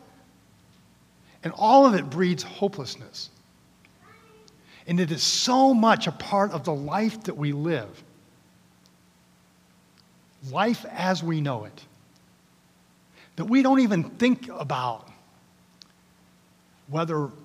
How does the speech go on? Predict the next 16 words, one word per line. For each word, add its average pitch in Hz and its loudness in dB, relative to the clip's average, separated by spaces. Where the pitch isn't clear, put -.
we 160 -2
will 151 -4
pick 175 -10
up 170 -12
our 147 -4
phone 143 -6
and 139 -10
swipe 160 -6
through. 127 -10
It's - -6
not 226 2
even 214 4
a 147 0
choice. - -2
It's - -2
just 226 -2